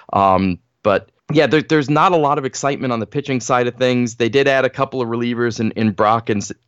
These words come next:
Xavier Cedeno and Tony Barnett. Uh, but, y-, you know, I, I feel like the Cubs, whatever opportunity they had there to be that dominant team in that division, in that league, in the game,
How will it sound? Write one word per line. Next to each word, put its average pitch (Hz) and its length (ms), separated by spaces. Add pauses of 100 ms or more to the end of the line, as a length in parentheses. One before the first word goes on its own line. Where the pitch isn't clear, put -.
(120)
Xavier 110 300
Cedeno 120 800 (640)
and 117 100
Tony 123 220
Barnett. 107 580 (340)
Uh, 98 280 (120)
but, 110 440 (280)
y-, 117 120 (160)
you 131 160
know, 131 160
I, 127 120 (120)
I 127 80
feel 160 320
like 135 260
the 120 60
Cubs, 131 880
whatever 143 680
opportunity 131 600
they 117 120
had 113 240
there 107 180
to 135 120
be 113 220
that 101 200
dominant 107 520
team 113 400
in 113 100
that 110 160
division, 110 480
in 104 180
that 95 220
league, 123 540
in 117 240
the 101 100
game, 135 680